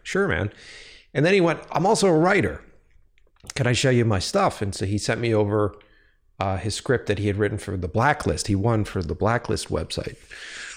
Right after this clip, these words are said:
Um, and, uh, I was like, "Holy God, this, this guy's really great. He's really good at,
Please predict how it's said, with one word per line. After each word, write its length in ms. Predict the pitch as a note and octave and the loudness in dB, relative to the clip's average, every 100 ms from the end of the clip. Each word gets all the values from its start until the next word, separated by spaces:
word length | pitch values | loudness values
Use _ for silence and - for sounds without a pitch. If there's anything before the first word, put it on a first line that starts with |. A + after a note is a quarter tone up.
| - _ - | -20 _ -10
Um, 440 | F#2 F#2+ F2 E2+ - - | -6 -6 -6 -8 -12 -10
and, 260 | G2 F#2 F#2 | -8 -6 -6
uh, 200 | F2 - | -6 -8
I 100 | F2+ | -10
was 120 | F2+ | -10
like, 100 | F2 | -10
"Holy 180 | - A2 | -6 -4
God, 380 | G2 F#2 F2+ E2+ | -2 -4 -4 -4
this, 140 | G2+ - | -4 -4
this 260 | B2 A2+ | 0 0
guy's 200 | B2 A2+ | 2 0
really 200 | F#2 E2+ | 0 -2
great. 400 | D#2+ F#2+ F2+ C#2 - _ | -2 -4 -4 -6 -12 _
He's 260 | - G2+ G2+ | -6 -4 2
really 320 | B2+ C#3+ A#2+ | 4 6 4
good 260 | G2+ A2+ G2+ | 4 2 4
at, 300 | F#2 E2+ | 2 0